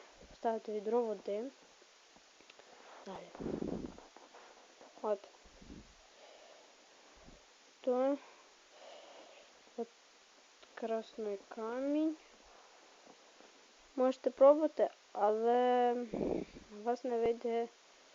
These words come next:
його поставити. От. Дивіться. Поставте. Як не виходить.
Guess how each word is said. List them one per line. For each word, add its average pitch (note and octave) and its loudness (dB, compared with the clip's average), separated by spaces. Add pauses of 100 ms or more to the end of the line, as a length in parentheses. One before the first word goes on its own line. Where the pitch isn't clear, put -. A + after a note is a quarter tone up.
(340)
його A#3 -2 (180)
поставити. G3 2 (260)
От. G#3+ -6 (800)
Дивіться. A3 -10 (1080)
Поставте. C#4 0 (680)
Як A3+ -2
не A#3+ 2
виходить. G#3 -4